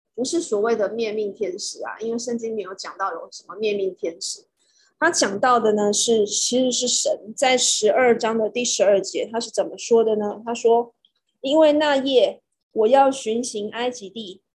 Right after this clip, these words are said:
把埃及地一切投生的，无论是人是牲畜，都击杀了。”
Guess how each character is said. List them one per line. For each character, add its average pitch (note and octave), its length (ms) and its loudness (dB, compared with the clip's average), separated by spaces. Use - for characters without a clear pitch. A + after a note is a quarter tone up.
把 A3 100 -4
埃 C#4 240 0
及 B3+ 160 -4
地 B3 240 -6
一 A3+ 60 -6
切 A#3+ 180 -4
投 G#3+ 260 -2
生 A3 320 -4
的， C3 360 -6
无 A3+ 160 0
论 B3+ 260 2
是 A#3+ 220 -2
人 F3+ 360 -6
是 A#3+ 200 -8
牲 A3+ 280 -4
畜， A#3 380 -6
都 B3 260 6
击 F#3+ 300 -8
杀 G3 360 -4
了。” - 280 -8